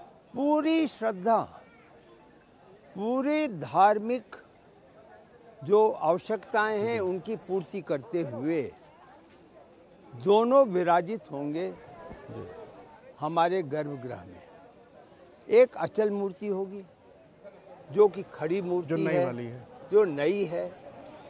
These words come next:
Speaker 1: जिसकी प्राण प्रतिष्ठा होगी।
Speaker 2: जी।
Speaker 1: और जो already प्रतिष्ठित हैं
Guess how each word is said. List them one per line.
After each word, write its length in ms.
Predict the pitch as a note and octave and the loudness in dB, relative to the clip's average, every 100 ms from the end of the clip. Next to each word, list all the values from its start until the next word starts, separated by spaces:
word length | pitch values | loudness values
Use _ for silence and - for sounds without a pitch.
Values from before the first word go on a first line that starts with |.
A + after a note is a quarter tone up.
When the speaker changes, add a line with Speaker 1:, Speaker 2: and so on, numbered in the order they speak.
| - | -8
Speaker 1:
जिसकी 320 | F3+ - C4 | -8 -6 -6
प्राण 340 | - F#3 F#3+ G3+ | -2 2 2 0
प्रतिष्ठा 540 | - C#3 D#3 - G3 | -6 -12 -12 -4 -2
होगी। 360 | D#3 A2+ F#2+ G#2+ | -2 -6 -12 -14
Speaker 2:
जी। 160 | G#2+ F2+ - - - - - | -14 -14 -20 -20 -20 -20 -2
Speaker 1:
और 180 | - B3 | 2 2
जो 220 | G#3 D4 | 4 6
already 600 | C#4+ E3+ F#3+ G3+ G#3 B3 E4 | 6 6 4 4 0 0 -2
प्रतिष्ठित 680 | - A3 A#3+ A#3 - D4 - | -4 -8 -6 -6 -6 -8 -8
हैं 260 | D#3+ G#2 | -12 -12